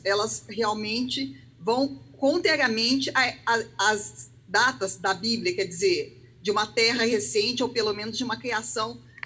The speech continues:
da vida na terra recente. Então, isso aí talvez seja um dos principais problemas para os criacionistas. Ah, eu acho que falta,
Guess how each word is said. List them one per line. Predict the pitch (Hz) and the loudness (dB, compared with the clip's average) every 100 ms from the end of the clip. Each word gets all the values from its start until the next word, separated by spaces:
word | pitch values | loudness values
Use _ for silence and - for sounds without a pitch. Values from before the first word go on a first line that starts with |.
| - | -2
da | 202 | -2
vida | 208 220 | -2 -6
na | 220 202 | -6 -6
terra | - 202 214 | -8 -10 -10
recente. | 226 240 - 180 156 - - - _ - | -12 -14 -10 -10 -10 -14 -18 -20 _ -20
Então, | - 262 | -2 -2
isso | 247 247 | -2 -4
aí | 277 | -4
talvez | 277 254 277 | -4 -6 -6
seja | 277 269 | -6 -6
um | 262 | -6
dos | 247 - | -8 -8
principais | 269 - 220 247 - | -8 -6 -4 -6 -6
problemas | 247 220 226 233 | -8 -6 -6 -6
para | - 214 | -6 -8
os | 233 | -8
criacionistas. | 233 240 262 226 170 - - - - - - - | -14 -14 -12 -12 -8 -8 -8 -16 -20 -20 -14 -2
Ah, | 202 196 190 175 208 | 2 4 4 2 2
eu | 226 | 2
acho | 226 254 | 4 2
que | - | -2
falta, | 254 240 240 | -6 -6 -8